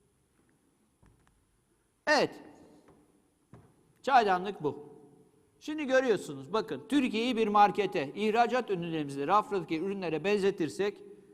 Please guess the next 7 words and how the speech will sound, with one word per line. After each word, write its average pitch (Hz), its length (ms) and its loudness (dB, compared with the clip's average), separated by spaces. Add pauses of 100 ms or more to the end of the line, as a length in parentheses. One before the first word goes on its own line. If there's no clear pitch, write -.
(1700)
toplam 175 460 2
gelirimizin 147 500 0
sadece 170 400 0
yüzde 156 320 -2
altısı. 123 460 -2 (320)
Yani 180 380 2
biz 196 420 0